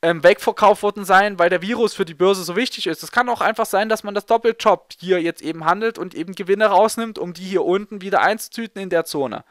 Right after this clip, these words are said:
Ne? Das würde überhaupt nicht auf unsere Monatschart-Analyse passen,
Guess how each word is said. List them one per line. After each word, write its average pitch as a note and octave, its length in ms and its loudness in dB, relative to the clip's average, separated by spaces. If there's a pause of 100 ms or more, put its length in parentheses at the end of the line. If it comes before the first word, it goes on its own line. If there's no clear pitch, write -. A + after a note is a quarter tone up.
(640)
Ne? D3+ 260 -2 (160)
Das E3 180 -4
würde G#3 200 0
überhaupt A3 440 4
nicht C#4+ 140 -4
auf B3 140 0
unsere A#3+ 260 -6
Monatschart-Analyse F3+ 1000 0
passen, F#3+ 500 0